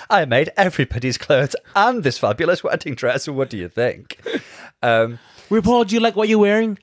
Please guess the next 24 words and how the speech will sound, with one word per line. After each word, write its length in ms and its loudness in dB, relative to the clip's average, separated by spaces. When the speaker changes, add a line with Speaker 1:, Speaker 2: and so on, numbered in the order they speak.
Speaker 2:
I 80 4
made 260 2
that 160 0
too. 280 -4
Speaker 1:
I 80 -2
made 240 -2
that. 320 0
Yeah, 160 -2
yeah, 160 -2
yeah. 160 -4
It 60 -8
might 180 0
say 220 2
Zaldi 440 0
on 80 -2
it, 80 -4
but 60 -2
it's 140 -2
actually 260 -4
an 60 -6
Isis 280 -8
Avis 240 -4
Loren 240 -8
original. 420 -6